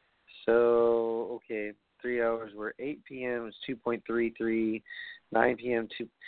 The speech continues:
You guys need to quit doing three hours. Let's just face it, Lady Lynn. They need to do two hours. Since it took how many months for you guys to get N X T people on your show?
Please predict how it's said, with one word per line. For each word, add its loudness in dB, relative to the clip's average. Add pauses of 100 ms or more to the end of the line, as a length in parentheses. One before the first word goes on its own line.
(500)
You 2
guys 2
need -16
to -20
quit -14
doing -12
three -10
hours. -8
Let's -16
just -20
face -12
it, -14
Lady -12
Lynn. -14
They -4
need -8
to -12
do -4 (1200)
two 0
hours. 2
Since -18
it -16
took -10 (300)
how -8
many -10
months -6
for -12
you -8
guys -2
to -14
get -6
N -8
X -12 (140)
T -4
people -4
on 4
your -6
show? 0